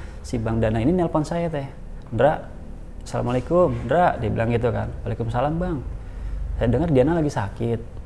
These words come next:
"Iya, Bang. Bawa aja ke Pak Ustadz," kata dia gitu kan. "Di sana siapa yang nunggu?" "Ada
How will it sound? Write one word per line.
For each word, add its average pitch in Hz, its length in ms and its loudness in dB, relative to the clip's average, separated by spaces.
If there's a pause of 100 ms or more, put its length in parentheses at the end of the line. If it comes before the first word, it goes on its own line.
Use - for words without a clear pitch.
(460)
"Iya, 139 240 0
Bang. 147 400 -2 (640)
Bawa 120 320 2
aja 156 80 -2
ke - 80 -6
Pak 147 160 -2
Ustadz," 156 480 -4
kata - 160 -6
dia 113 160 4
gitu 110 240 2
kan. 104 180 0 (640)
"Di 120 80 2
sana 160 240 0
siapa 147 220 2
yang 151 160 6
nunggu?" 156 340 2
"Ada 123 160 0